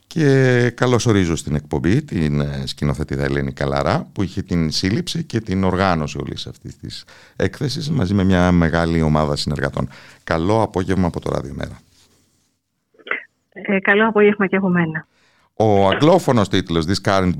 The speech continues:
Speaker 1: Between Us, αυτό το ρεύμα ανάμεσά μας, ή αυτό το
Speaker 2: Μμμ.
Speaker 1: ρεύμα που μας διαπερνά, ε, είναι, φαντάζομαι, ηθελημένα αμφίσιμος,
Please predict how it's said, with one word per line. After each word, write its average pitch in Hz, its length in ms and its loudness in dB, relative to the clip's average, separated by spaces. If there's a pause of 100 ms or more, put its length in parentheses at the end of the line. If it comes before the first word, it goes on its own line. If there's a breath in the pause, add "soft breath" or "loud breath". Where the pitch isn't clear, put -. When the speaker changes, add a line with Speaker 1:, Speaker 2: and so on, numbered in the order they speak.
Speaker 1:
Between 90 320 2
Us, 90 260 -2
αυτό - 200 -4
το 90 220 0
ρεύμα 92 300 2
ανάμεσά 92 500 2
μας, 80 440 -2
ή 80 300 -2
αυτό 73 260 -6
το - 100 -4
Speaker 2:
Μμμ. 80 60 2
Speaker 1:
ρεύμα 80 320 0
που - 100 -10
μας 76 160 0
διαπερνά, 87 640 0 (600 soft breath)
ε, 98 280 2
είναι, 143 400 2 (120)
φαντάζομαι, 98 440 2
ηθελημένα 131 560 2
αμφίσιμος, 71 760 -4